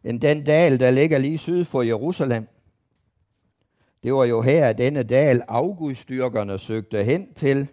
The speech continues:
for at dyrke Molak, hvor ilden brændte, og, og hvor børn blev ofret. Også kongebørn blev kastet i ilden og ofret til denne Molak.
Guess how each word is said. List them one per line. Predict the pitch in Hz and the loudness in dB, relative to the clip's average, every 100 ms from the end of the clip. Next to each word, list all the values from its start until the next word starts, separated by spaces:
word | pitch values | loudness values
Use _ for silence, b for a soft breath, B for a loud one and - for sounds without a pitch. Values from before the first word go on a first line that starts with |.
| _ _ _ b b _ - | _ _ _ b b _ 0
for | 127 | 2
at | 120 | 0
dyrke | 131 147 151 117 | -2 -2 -2 -4
Molak, | 110 135 202 151 104 - | -4 -4 -2 -2 -2 -4
hvor | 127 127 | -4 -2
ilden | 131 196 160 127 | 0 -2 -4 -6
brændte, | 110 123 151 208 165 | -2 0 0 -2 -4
og, | 127 120 123 B B | -2 -2 -4 B B
og | - 120 | -8 -2
hvor | 123 | 0
børn | 107 147 185 131 | 0 0 0 -2
blev | 123 127 | 0 2
ofret. | 127 165 - 123 123 | 4 2 2 0 0
Også | 147 165 - | -2 -2 -4
kongebørn | 131 - 220 277 226 151 156 147 | -12 -4 -2 -2 -2 2 2 2
blev | 143 147 | 0 2
kastet | 143 135 - | 2 0 -2
i | 135 135 | -4 -2
ilden | 160 160 123 | 0 -2 -2
og | 120 | 0
ofret | 123 160 - 123 113 | 2 0 -2 -8 -6
til | 135 | -6
denne | 135 147 139 | -4 -6 -6
Molak. | 135 160 208 156 117 - | -4 -4 0 2 2 -2